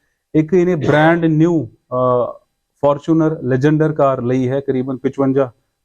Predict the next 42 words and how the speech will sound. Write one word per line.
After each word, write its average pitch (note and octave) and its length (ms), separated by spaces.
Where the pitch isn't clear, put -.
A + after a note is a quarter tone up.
ਲੱਖ C3 200
ਰੁਪਏ C3 220
ਦੀ, C#3+ 160
ਉਹ C3+ 160
ਵੀ C#3+ 180
ਅਸੀਂ C3+ 240
ਇਹਦੇ C3+ 140
ਵਿੱਚ B2+ 200
ਬਰਾਮਦ A#2+ 340
ਕਰ A#2+ 180
ਲਈ B2 160
ਹੈ। D3 140
ਇਸ D3 100
ਤੋਂ F#3+ 120
ਇਲਾਵਾ F3 260
ਇਹਨੇ F3 180
ਦੋ D3+ 280
ਪਲਾਟਸ C#3 480
ਲਏ C3+ 140
ਸੀਗੇ, C3+ 460
ਤਾਂ C#3 100
ਉਹਨਾਂ C#3+ 240
ਦੀ D3 140
ਰਜਿਸਟਰੀਆਂ C3 1040
ਔਰ C3+ 220
ਉਹ B2+ 200
ਜਿਹੜੇ C3 420
ਮੁਤਲਕਾ B2+ 420
ਕਾਗਜ਼ A#2+ 440
ਹੈ, G#2 200
ਉਹ C#3+ 120
ਵੀ D#3+ 140
ਪੁਲਿਸ C#3 360
ਨੇ C#3+ 180
ਇਹਦੇ C3 180
'ਚ, B2+ 160
ਅਹ, A#2 760
ਬਰਾਮਦ A#2 580
ਕਰ B2+ 140
ਲਏ C#3+ 160
ਹੈਗੇ B2+ 220
ਨੇ। E3 180